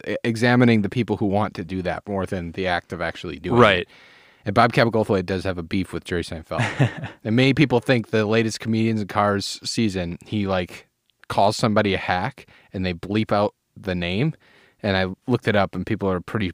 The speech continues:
Speaker 1: positive it's Bobcat Goldthwait
Speaker 2: Oh,
Speaker 1: that he says,
Speaker 2: wow.
Speaker 1: like, a non-, a not funny hack.
Speaker 2: Beef indeed.
Speaker 1: That's fun.
Speaker 2: <laughs>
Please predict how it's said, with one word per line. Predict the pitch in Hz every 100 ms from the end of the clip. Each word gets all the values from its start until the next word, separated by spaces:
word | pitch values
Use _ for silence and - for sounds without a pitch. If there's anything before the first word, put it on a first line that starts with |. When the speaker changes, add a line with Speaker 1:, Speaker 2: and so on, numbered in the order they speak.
| -
Speaker 1:
positive | 92 90 87 80
it's | -
Bobcat | 85 80 - -
Goldthwait | - - - 98
Speaker 2:
Oh, | 92
Speaker 1:
that | 82
he | 82
says, | - 85 -
Speaker 2:
wow. | 95 95 92
Speaker 1:
like, | 90 98
a |
non-, | 92 92 92 -
a | 190
not | 190 202 -
funny | 202 185 170
hack. | 165 - - - - _ _ _ - -
Speaker 2:
Beef | 98 92 85
indeed. | 98 92 92 90 87
Speaker 1:
That's | 131 143
fun. | - 82 87 - _ _ _ _
Speaker 2:
<laughs> | _